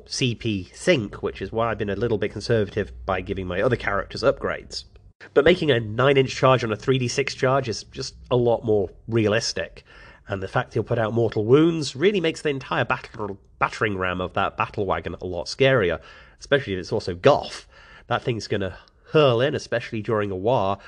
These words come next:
and really put some hurt on the enemy. The plan is, when it's teleporting into battle, it will come bearing the Burner Boys as well. So suddenly into the enemy's ranks appears this battle wagon that will charge in,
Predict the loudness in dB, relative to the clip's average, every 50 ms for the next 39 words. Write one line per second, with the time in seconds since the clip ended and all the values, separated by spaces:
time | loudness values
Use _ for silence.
0 | -20 -20 -20 -20 _ -10 -6 -6 -6 -6 -6 0 4 6 6 6 4 -2 -4 -4
1 | -6 -6 -4 -6 -8 -4 -2 -2 -2 -2 -2 -4 -4 -4 -4 -4 -4 -4 -6 -10
2 | -14 _ _ _ _ _ -12 -2 2 4 6 6 6 6 4 2 0 -4 -8 -14
3 | -14 -12 -8 0 0 2 2 2 -2 -6 -10 -12 -14 -14 -14 _ _ -4 0 2
4 | 2 2 2 0 -2 -2 0 -2 -4 -2 -2 -2 -2 0 -2 -2 -2 -2 -2 -2
5 | -4 -4 -2 -4 -6 -6 -4 -2 -2 -2 -2 -2 -2 0 0 0 0 -2 -4 -4
6 | -4 0 2 4 4 4 4 4 2 2 2 -2 -2 -2 -2 -2 -2 -6 -12 -16
7 | -20 -20 -20 -20 -20 _ _ -6 -4 0 2 2 2 2 2 -2 0 0 -2 -4
8 | -2 -4 -4 -2 -2 -2 -2 -2 -2 -2 -2 -2 -2 0 -2 -4 -6 -8 -12 -14
9 | -14 -18 -18 -20 -14 -4 0 2 2 2 2 2 -4 -4 -2 0 0 0 0 0
10 | 0 0 -2 -4 -6 -6 -6 -6 -6 -6 -6 -8 -8 -4 0 2 2 2 2 2
11 | 0 -2 -2 -4 -4 -10